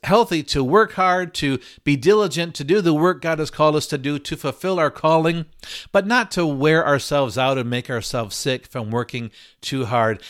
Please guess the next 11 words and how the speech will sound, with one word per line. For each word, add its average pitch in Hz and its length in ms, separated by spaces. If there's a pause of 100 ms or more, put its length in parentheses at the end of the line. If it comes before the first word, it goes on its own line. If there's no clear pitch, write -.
(220)
and 180 300
to 139 180
not 147 460
waste 143 640
our 117 180
time 131 540 (340)
or 147 240
the 123 140
talents 120 540
that 120 160
God 113 360